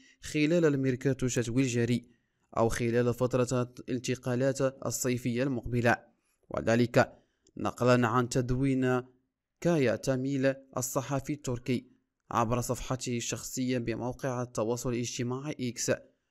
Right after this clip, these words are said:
والتي يؤكد فيها رغبة وكيل أعمال أمين حريت في نقله إلى الأراضي التركية من بوابة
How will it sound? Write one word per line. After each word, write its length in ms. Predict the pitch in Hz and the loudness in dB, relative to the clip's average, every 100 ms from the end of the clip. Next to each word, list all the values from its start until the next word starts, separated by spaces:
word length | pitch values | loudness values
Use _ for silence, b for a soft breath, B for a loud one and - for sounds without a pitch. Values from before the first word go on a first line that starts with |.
| _ | _
والتي 420 | - 82 87 - 123 | -4 0 0 0 0
يؤكد 480 | 120 127 - 120 | 2 0 -2 -2
فيها 380 | 123 - 135 127 | -2 0 2 4
رغبة 300 | 127 120 127 123 | 2 2 0 2
وكيل 340 | 123 123 139 | 0 2 2
أعمال 380 | 127 120 135 - | 2 0 -2 -2
أمين 260 | 123 139 131 | -2 -2 -2
حريت 540 | 131 120 139 143 135 B B B - | -4 -4 0 0 0 B B B -10
في 160 | - | -2
نقله 420 | 104 127 143 135 | 0 0 2 2
إلى 160 | 135 139 | 2 2
الأراضي 420 | 131 - 135 131 | 2 0 0 0
التركية 560 | 127 - 123 - 131 139 | -2 -4 -6 -6 -2 -2
من 240 | 135 127 | 0 -2
بوابة 480 | 131 123 135 127 131 | -2 -2 -2 -2 -2